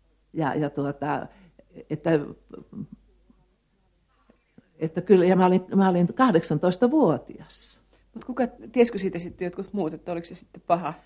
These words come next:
Speaker 1: No ei sitä tuota, kyllä minusta tuntui, että ne niinku aavistivat, koska, koska me tuota noin, niin meillä oli yhdessä tanssikoulu ja me,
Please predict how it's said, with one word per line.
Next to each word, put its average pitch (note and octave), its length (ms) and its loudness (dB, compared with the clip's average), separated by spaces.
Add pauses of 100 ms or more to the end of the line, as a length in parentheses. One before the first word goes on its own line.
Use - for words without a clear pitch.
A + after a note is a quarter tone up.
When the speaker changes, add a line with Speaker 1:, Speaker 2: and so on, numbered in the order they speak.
(400)
Speaker 1:
No F#3 80 2
ei A3+ 180 10
sitä A3 280 4
tuota, F#3 400 -2 (2000)
kyllä G3 240 6
minusta G#3 320 8
tuntui, A3+ 420 10
että E3 200 -4
ne E3+ 160 0
niinku E3+ 600 -4
aavistivat, D#3 680 0
koska, D#3+ 360 -10 (280)
koska E3 320 -6
me E3+ 140 2
tuota D#3 320 -2
noin, D#3 240 -2
niin D#3 200 -4 (120)
meillä F#3 220 4
oli F#3 160 4
yhdessä F3+ 340 0
tanssikoulu E3 880 -2 (200)
ja D#3+ 100 -2
me, D#3+ 160 0